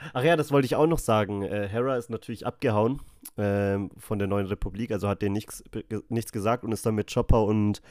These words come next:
ähm, mit Chopper und ihrem Sohn abgehauen und noch ein paar, äh, Piloten,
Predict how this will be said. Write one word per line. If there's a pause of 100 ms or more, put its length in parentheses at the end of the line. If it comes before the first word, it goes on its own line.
(480)
ähm, (680)
mit (400)
Chopper
und
ihrem
Sohn
abgehauen (320)
und
noch
ein
paar, (220)
äh,
Piloten,